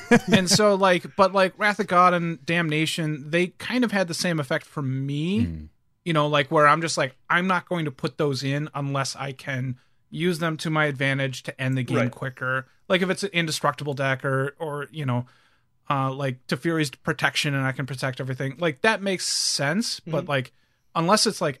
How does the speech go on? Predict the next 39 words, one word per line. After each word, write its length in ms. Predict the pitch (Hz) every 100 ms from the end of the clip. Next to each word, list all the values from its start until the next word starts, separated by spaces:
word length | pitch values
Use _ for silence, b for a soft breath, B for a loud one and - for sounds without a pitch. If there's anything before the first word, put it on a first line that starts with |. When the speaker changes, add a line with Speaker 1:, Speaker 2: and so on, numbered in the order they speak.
| -
Speaker 2:
Hour 240 | 151 175
of 180 | 170 135
Reckoning 540 | 143 151 170 156 147 143 -
in 140 | 156
a 80 | 139
token 420 | - 202 214 135
deck, 320 | 131 131 127
like, 240 | 135 135 - _ _
if 120 | 156 131
it 100 | 151
wasn't 280 | 165 170 143
that 140 | 135
style, 280 | - 135 127
I 60 | 127
just 220 | 135 -
don't 420 | 139 135 - 135
do 140 | 151 131
Wraths. 640 | 127 131 131 127 - - -
And 340 | 156 127 127 123 b b b 139
generally, 840 | 135 202 233 208 180 160 151 135 - _ _ -
I 120 | 175
have 120 | 160
found 420 | - 156 151 147
that 140 | 139 127
spot 320 | - 160 -
removal 500 | 165 160 151 156 147
at 100 | 127
the 60 |
right 200 | 135 143
time 540 | - 147 143 135 131 127 _ _ _ _ _ _ _ _ _ _ _ _ _ _
solves 580 | - - 156 151 131 - - _
as 180 | - 147
many 160 | 156 151
problems 400 | 151 143 135 131
as 140 | 131
a 60 | 135
Wrath 300 | 131 123 -
would. 220 | 90 98 - _ 123
Speaker 1:
Mm-hmm. 240 | 95 90